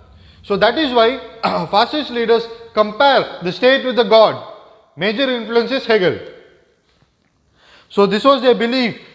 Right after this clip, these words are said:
on the human nature and the society. <clears throat> They are against the enlightenment principles. They tell that human beings are not intellectual.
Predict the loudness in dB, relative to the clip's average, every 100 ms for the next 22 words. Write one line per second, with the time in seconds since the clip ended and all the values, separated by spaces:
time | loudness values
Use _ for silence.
0 | -8 -6 0 0 0 -2 -4 -2 -2 -2
1 | 0 2 2 2 2 2 -2 -6 -4 -4
2 | -4 -8 -12 _ _ -14 -14 -20 _ 2
3 | 2 4 0 -2 -2 -4 -2 -2 0 -2
4 | -2 -4 -2 -2 -2 -4 -6 -6 -4 -4
5 | -4 -14 0 2 4 2 2 -2 -4 -14
6 | -6 -2 -2 -2 -2 -2 -2 0 0 2
7 | 0 0 -2 0 2 0 -2 -4